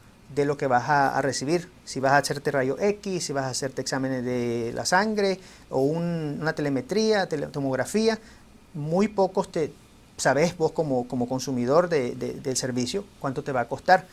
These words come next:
Entonces lo que hicimos fue lanzar un proyecto en conjunto con una cadena de televisión local y con una organización periodística.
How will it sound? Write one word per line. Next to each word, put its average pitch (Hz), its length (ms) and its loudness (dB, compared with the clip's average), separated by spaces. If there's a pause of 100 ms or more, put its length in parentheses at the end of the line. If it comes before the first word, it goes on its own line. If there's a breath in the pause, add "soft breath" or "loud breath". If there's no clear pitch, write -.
(200 loud breath)
Entonces 170 240 4
lo 165 80 2
que 160 60 0
hicimos 208 240 2
fue 214 100 6
lanzar 202 260 4
un 202 120 0
proyecto 185 600 2
en 147 120 -4
conjunto 139 440 -2
con 156 160 0
una 160 640 2 (260 loud breath)
cadena 143 340 4
de 175 100 6
televisión 165 480 2
local 160 420 0
y 143 100 -8
con 123 220 -2
una 139 160 2
organización 160 760 -2
periodística. 143 680 -4